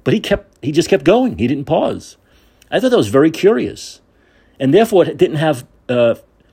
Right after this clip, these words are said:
a, it didn't have any kind of narrative, uh, thrust to it.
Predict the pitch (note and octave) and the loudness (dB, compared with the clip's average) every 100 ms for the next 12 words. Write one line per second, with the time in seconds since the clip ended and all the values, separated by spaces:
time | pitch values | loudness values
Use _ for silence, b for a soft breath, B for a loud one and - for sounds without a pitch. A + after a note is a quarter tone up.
0 | _ _ - A2+ - C3+ B2 - E3 D#3 | _ _ -10 -10 -8 -6 -2 0 0 -2
1 | D3 D3+ A#2 C3 G#3+ F#3+ F#2+ - - _ | 0 0 2 2 2 2 -2 -8 -20 _
2 | - G2+ F#2 - A#2 G#2 - - E2+ D2 | -8 -8 -8 -8 -2 -2 -2 -10 -10 -10